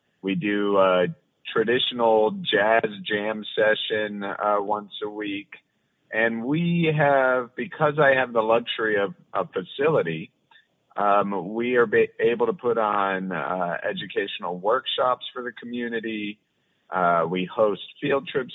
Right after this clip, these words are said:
for schools. We go out to schools, museums, libraries, parks, you name it. We basically get to expose the entire community to the joy and power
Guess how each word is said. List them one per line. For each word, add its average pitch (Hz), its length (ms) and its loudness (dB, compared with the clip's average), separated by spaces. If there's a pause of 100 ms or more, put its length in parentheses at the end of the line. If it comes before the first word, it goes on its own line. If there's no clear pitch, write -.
(100)
for 123 100 -6 (120)
schools. 127 480 -6
We 98 140 -4
go 95 380 2
out 135 280 4 (120)
to 135 60 -6 (120)
schools, 127 500 -6
museums, 107 840 -6 (480)
libraries, 113 880 4 (180)
parks, 123 420 2 (100)
you 135 160 -4
name 110 360 -2
it. 101 220 -4
We 117 160 -6
basically 120 1080 -4 (520)
get 120 340 4
to 120 100 2
expose 104 960 2 (400)
the 95 220 -2
entire 110 520 2
community 95 920 -6 (540)
to 110 380 -4
the 98 280 -2 (180)
joy 139 560 4
and 95 320 -2
power 101 800 4